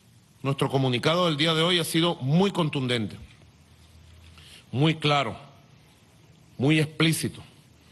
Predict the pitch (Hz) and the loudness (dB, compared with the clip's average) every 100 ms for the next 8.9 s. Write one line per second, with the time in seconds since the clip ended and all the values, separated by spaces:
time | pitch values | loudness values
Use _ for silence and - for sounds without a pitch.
0 | - - - - 120 127 131 143 143 151 | -20 -20 -20 -8 -4 -2 0 0 0 0
1 | 135 151 151 151 - 165 180 196 180 160 | 0 0 0 -2 -2 -2 0 2 2 0
2 | 156 - 151 120 95 - - _ _ - | -2 0 0 -2 -8 -20 -20 _ _ -20
3 | _ _ - _ _ _ 175 202 202 175 | _ _ -20 _ _ _ 0 0 0 0
4 | 147 117 95 - - - - _ - - | -2 -6 -8 -10 -20 -20 -20 _ -20 -20
5 | - - - _ - _ - - 147 156 | -20 -20 -20 _ -20 _ -20 -4 -2 0
6 | 156 139 127 113 147 160 160 156 135 170 | 0 -2 -4 -2 -2 -2 -2 -4 0 -2
7 | 190 190 175 - - - _ - _ _ | 0 -2 -4 -8 -20 -20 _ -20 _ _
8 | 107 131 - 151 139 113 165 185 175 | -6 -4 -2 -2 -2 -2 0 0 -2